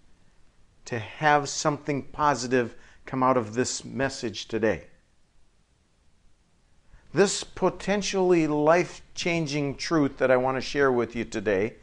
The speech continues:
can have a dramatic positive outcome in your life and in your marriage, your children, your family,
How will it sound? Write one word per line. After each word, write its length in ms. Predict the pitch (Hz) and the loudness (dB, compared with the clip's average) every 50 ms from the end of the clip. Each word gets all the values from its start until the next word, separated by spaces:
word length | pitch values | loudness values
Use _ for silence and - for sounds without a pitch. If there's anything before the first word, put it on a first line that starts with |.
| - - - - _ _ - _ - - - - | -20 -20 -20 -20 _ _ -20 _ -20 -20 -10 -4
can 160 | - 147 131 | -2 -2 0
have 200 | 131 151 147 143 | 0 0 0 0
a 60 | 147 | 0
dramatic 840 | 131 107 120 135 135 131 131 135 147 160 170 175 170 175 - - - - - - - | 0 0 -2 -2 -2 -2 -2 -2 -2 -2 -2 -2 -4 -6 -8 -16 -20 -20 -20 -14 -8
positive 600 | - 156 156 160 147 143 160 151 151 147 127 131 - | -4 -2 0 0 0 0 0 2 4 4 2 2 -2
outcome 540 | - 135 147 156 139 - - 135 123 123 123 | 0 0 0 0 0 0 0 0 0 0 -2
in 100 | 123 123 | -2 -2
your 160 | 131 151 160 | 0 0 2
life 380 | 143 131 120 113 117 120 - - - - - - - - - _ - - - - - - _ - | 4 4 4 4 2 0 -2 -10 -18 -20 -20 -20 -20 -20 -20 _ -20 -20 -20 -20 -20 -12 _ -2
and 160 | 131 135 139 | -2 0 0
in 100 | 135 135 | 0 2
your 160 | 135 135 135 | 2 2 2
marriage, 460 | 131 131 143 151 160 165 160 139 127 | 2 2 2 2 4 2 2 0 0
your 180 | 127 127 120 110 - | 0 0 -2 -2 -4
children, 520 | - - - 180 170 156 147 160 151 143 | -6 -2 0 0 0 2 0 -2 -2 -2
your 140 | 131 123 113 | -2 -2 -2
family, 800 | 120 - - 160 156 156 156 151 151 151 151 147 147 143 135 | -4 -4 -6 -4 -4 -2 -2 -2 -2 0 2 2 0 0 -2